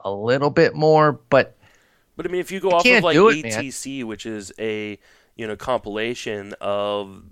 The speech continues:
Speaker 2: of projection systems kind of weighted by the strengths of each projection system,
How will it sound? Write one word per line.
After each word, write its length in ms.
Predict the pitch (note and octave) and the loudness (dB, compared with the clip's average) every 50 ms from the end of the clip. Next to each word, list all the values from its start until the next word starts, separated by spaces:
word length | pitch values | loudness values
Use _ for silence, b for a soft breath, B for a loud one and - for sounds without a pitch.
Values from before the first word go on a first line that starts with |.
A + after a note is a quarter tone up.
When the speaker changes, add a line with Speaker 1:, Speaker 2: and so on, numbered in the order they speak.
| - _ _ _ _ _ _ _ | -20 _ _ _ _ _ _ _
Speaker 2:
of 540 | G#2+ G#2+ G#2 G#2 G#2 G2+ G2 F#2+ F#2 F#2 _ _ _ _ _ _ _ | -6 -4 -4 -4 -6 -6 -8 -14 -20 -20 _ _ _ _ _ _ _
projection 580 | - C3+ A#2+ A2+ A2+ A2 G2+ - - A2+ A2 | -12 -10 -6 -6 -6 -6 -6 -10 -14 -14 -14
systems 680 | G2 - - A2+ G2+ - - A2 G#2+ G#2 G#2 G2+ G2 b b b b b b b b b | -14 -12 -12 -12 -12 -12 -12 -12 -12 -10 -12 -14 -16 b b b b b b b b b
kind 200 | - B2 A#2+ G#2+ | -6 -6 -4 -4
of 140 | G2+ G2 F2+ | -4 -8 -8
weighted 400 | G2+ A2 G#2+ G#2+ G#2+ G#2 G2 F#2+ | -10 -8 -8 -8 -8 -10 -10 -4
by 240 | - F2+ G#2 G#2+ G#2 | -2 0 0 0 0
the 100 | G2 G2+ | -4 -10
strengths 640 | G2 - - - - G#2+ G#2+ A2 A2+ A2+ G#2+ - | -10 -10 -14 -12 -8 -6 -4 -4 -6 -6 -10 -10
of 160 | - G#2+ F#2+ G#2 | -10 -10 -10 -12
each 180 | A2 G#2 - | -16 -16 -14
projection 440 | - G#2 G#2 C#3 F3 F#3+ - - A#2+ | -14 -14 -8 -8 -8 -8 -8 -10 -12
system, 460 | G#2+ A2+ A2 G2+ - A2 A2 A2 G2+ | -10 -8 -10 -8 -8 -10 -10 -10 -10